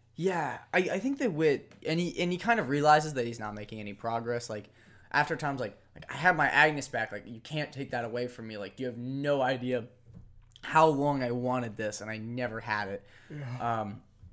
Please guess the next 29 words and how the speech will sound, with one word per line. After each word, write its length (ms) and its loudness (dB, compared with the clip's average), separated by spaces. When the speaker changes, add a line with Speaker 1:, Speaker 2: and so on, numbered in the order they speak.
Speaker 1:
and 200 -4
so, 540 -4
like, 400 -4
and 240 -2
Wit's 180 0
just 120 -8
kinda 160 -8
like, 140 -12
"Okay, 240 -10
well, 120 -14
whatever. 420 -10
Um, 160 -8
I'll 120 -10
leave, 280 -14
you 100 -12
know, 140 -16
like, 240 -20
I 80 -8
understand." 480 -10
Um, 260 -8
and 120 -12
then 80 -10
just 160 -14
Lenny, 420 -6
you 120 -8
know, 400 -10
he 220 -12
leaves. 540 -6
Uh, 480 -10